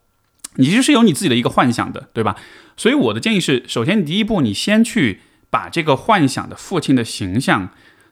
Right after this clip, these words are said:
呃，他对待你的方式，他的，甚至是他的性格，是他的为人处事，你把所有这些想象全部都想办法把它给，比如说写下来，就把这个具体的形象不要只是停留在脑海当中，而是把它变成一个很具体的一个形象，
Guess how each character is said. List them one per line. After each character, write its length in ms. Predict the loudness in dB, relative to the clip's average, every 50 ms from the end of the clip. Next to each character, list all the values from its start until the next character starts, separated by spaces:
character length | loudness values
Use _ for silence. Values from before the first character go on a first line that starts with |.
| _ _ _ _ _ _ _ _
呃， 260 | -4 -2 -2 -2 -4 -6
他 160 | -4 -4 0
对 180 | 4 4 4
待 140 | 6 4 4
你 100 | 2 0
的 60 | -2
方 320 | -2 0 2 4 4 4 2
式， 400 | 0 -2 -2 -4 -4 -4 -6 -12 _ _ _ _ _ _ _ _ _
他 200 | -4 -2 -2 0
的， 480 | 0 2 2 2 2 0 -2 -6 -8 -12
甚 200 | -6 -2 0 2
至 60 | 2 2
是 80 | 0
他 140 | 0 0 0
的 80 | 0 0
性 320 | 2 2 4 4 4 4
格， 240 | 2 -2 -4 -6 -6
是 120 | -6 -6
他 140 | -4 -2 -2
的 80 | 0 0
为 140 | 0 0
人 120 | 0 0 -2
处 240 | -4 -4 -8 -8 -8
事， 300 | -6 -2 -2 -2 -2 -2 -6 -16 -20 -20 _ -2
你 100 | 2 2
把 140 | 4 4 2
所 220 | 0 0 2 4
有 160 | 4 6 4
这 120 | 4 2 0
些 120 | 0 0
想 260 | -2 -2 -2 -4 -2
象 160 | 0 0 0 0
全 240 | 0 -2 -2 0
部 80 | 0 2
都 280 | 2 2 2 2 0 -4
想 180 | -6 -6 -4 -2
办 160 | 0 2 2
法 140 | 2 2 0
把 140 | 0 -2 0
它 120 | 0 0
给， 300 | 0 2 0 -2 -2 -6 -10 -18 -20 -20 -10 -6
比 60 | -2
如 60 | 0
说 100 | 2 2
写 320 | 0 0 -2 -2 -4 -4 -2
下 200 | 0 2 2 2
来， 180 | 0 -6 -10 -18 -20 -20 0
就 140 | 2 2 2
把 180 | 2 0 -2
这 80 | -4 -4
个 80 | -4 -4
具 100 | -2 -2
体 100 | -2 -2
的 80 | 0 2
形 120 | 4 4
象 120 | 4 4 4
不 120 | 4 4
要 100 | 4 4
只 80 | 2 0
是 80 | -6
停 160 | -2 0 0
留 60 | 2 4
在 80 | 2
脑 200 | 2 2 2 2
海 140 | 0 0 -2
当 180 | -2 -2 -4 -2
中， 160 | -2 -2 -2
而 120 | 0 -2
是 80 | 0 0
把 80 | -4
它 80 | -4 -2
变 120 | 0 2
成 80 | 2 2
一 60 | 2
个 100 | 0 -2
很 240 | -2 -2 -2 -4 -4 -2
具 120 | -2 -4
体 160 | -4 -4 -10
的 80 | -12 -6
一 120 | -4 -2
个 40 | -2
形 220 | -2 -2 -4 -6 -4
象， 180 | -2 -4 -4